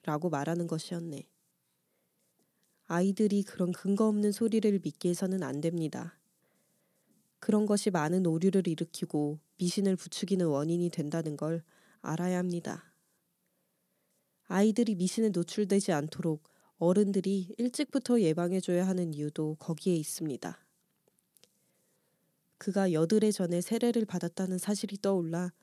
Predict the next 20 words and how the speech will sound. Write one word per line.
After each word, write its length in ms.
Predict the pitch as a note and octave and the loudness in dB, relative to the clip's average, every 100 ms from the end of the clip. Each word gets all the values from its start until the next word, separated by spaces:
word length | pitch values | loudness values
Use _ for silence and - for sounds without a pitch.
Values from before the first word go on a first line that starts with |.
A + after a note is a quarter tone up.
| _ _ - | _ _ -10
잠자코 520 | - E3+ G3 G3 F#3+ | 0 2 2 0 0
들어주기로 560 | - F3 E3 - E3 D#3+ | 2 2 0 -2 -2 -2
하고 320 | C#3+ - - _ _ _ _ _ - | -2 -8 -14 _ _ _ _ _ -10
다만 500 | F#3+ F#3 F3+ F#3 F#3 | -2 0 2 0 0
마음속으로 840 | D3+ E3 F3+ F3+ F3 F3 F3 E3+ | 0 0 -2 -4 -2 -2 0 -2
한 240 | F3+ A#3+ | -2 0
가지 240 | B3 C4 A#3+ | 2 2 0
진리를 640 | - E3+ F3 F3 E3 D#3 | -2 0 2 2 0 -2
읊조려 380 | D3+ - F3+ E3 | -6 -4 -2 -2
보았네. 520 | D#3+ C#3+ D3 D3 E3 _ _ _ _ _ _ _ _ _ _ _ _ _ _ _ | -4 -6 -6 -8 -10 _ _ _ _ _ _ _ _ _ _ _ _ _ _ _
신이 440 | - - B3 B3 A#3 | -8 -2 2 4 4
우리를 420 | F3 G3+ G3+ G3 | 4 4 4 2
대하는 440 | F#3+ E3+ F3 F3+ | 2 2 2 2
대로 360 | E3 D#3 E3+ E3 _ _ _ _ | 0 -2 -4 -8 _ _ _ _
우리도 460 | F3 E3+ F3 E3+ D3+ | -2 0 2 2 4
어린아이들을 720 | D3 F#3 F#3 F3 E3+ E3 E3+ | 4 2 2 2 0 0 -2
대해야 360 | E3+ E3+ D#3+ E3+ | 0 2 2 2
한다는 360 | E3 E3+ D#3+ | -2 -2 -4
진리 380 | D#3+ - F3 F3 | -6 -2 0 0
말일세. 580 | D#3 C3 C#3 - - | -2 -4 -8 -8 -10